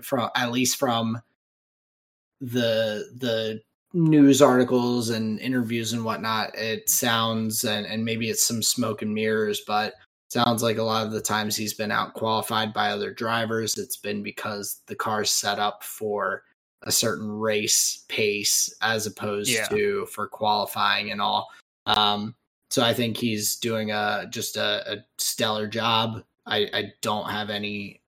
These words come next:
Speaker 1: anything to improve 'cause he hasn't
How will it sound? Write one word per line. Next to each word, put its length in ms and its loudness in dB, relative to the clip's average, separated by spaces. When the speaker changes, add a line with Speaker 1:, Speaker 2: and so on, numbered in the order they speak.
Speaker 1:
anything 1200 -6
to 180 -4
improve 420 -4
'cause 180 2
he 80 2
hasn't 440 0